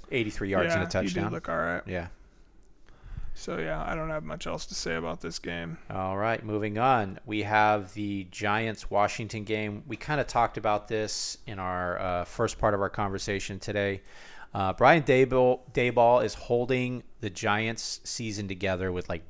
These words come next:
Speaker 1: duct tape and zip
Speaker 2: <laughs>
Speaker 1: ties and
Speaker 2: He's
Speaker 1: W D forty.
Speaker 2: MacGyvering the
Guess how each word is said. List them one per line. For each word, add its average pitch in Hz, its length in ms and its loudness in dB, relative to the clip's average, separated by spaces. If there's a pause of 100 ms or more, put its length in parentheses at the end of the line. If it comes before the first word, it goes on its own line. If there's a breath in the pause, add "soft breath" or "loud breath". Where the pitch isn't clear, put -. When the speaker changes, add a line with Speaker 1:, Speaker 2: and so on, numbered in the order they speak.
Speaker 1:
duct - 280 2
tape 107 520 2
and 85 180 -6
zip 110 220 2
Speaker 2:
<laughs> 226 80 -2
Speaker 1:
ties 104 580 4
and 92 100 -8
Speaker 2:
He's 98 140 0
Speaker 1:
W 98 220 2
D - 20 -6
forty. 170 300 4
Speaker 2:
MacGyvering 220 300 -2
the 202 60 -8